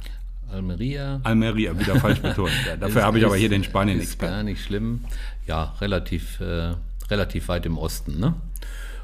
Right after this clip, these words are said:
Speaker 1: Und, äh, wie du gerade gesagt hast, äh, die Region ist praktisch nur wenige <laughs> Schritte von Afrika entfernt. Wobei Schritte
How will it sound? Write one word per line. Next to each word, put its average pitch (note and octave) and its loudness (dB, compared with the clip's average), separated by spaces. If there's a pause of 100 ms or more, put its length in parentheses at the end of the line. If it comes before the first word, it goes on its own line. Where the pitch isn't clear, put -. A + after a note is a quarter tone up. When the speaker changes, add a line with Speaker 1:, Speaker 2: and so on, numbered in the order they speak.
(120)
Speaker 1:
Und, F2+ -2
äh, F#2 -2
wie G#2+ 0
du B2+ 2
gerade A2+ -2
gesagt C3+ 0
hast, D3 2
äh, A2 0
die G#2+ -2
Region G2+ 0
ist G2 -4
praktisch - -6
nur F#2+ -2
wenige G2+ -2
<laughs> - -2
Schritte C3 -2
von F#2 -4
Afrika F2+ -6
entfernt. D#2+ -4
Wobei F2+ 0
Schritte G#2+ 2